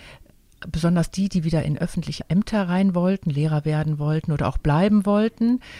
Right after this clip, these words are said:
Hunderteinunddreißig Fragen über politische Tätigkeiten und Mitgliedschaften in N-S-Organisationen.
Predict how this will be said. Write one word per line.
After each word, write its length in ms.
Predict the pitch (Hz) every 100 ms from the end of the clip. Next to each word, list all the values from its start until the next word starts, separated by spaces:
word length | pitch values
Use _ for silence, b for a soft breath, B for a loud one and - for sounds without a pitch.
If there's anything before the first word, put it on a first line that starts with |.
| B B B -
Hunderteinunddreißig 1200 | 233 220 190 151 175 190 180 156 156 165 147 -
Fragen 500 | - 151 170 233 233
über 480 | 196 196 196 196 190
politische 500 | - 175 190 180 170
Tätigkeiten 640 | - 208 - - 139 147
und 100 | 147
Mitgliedschaften 720 | 156 - 170 - 139 - -
in 140 | - 139
N-S-Organisationen. 1400 | 165 165 165 - - 127 - 95 127 - - - -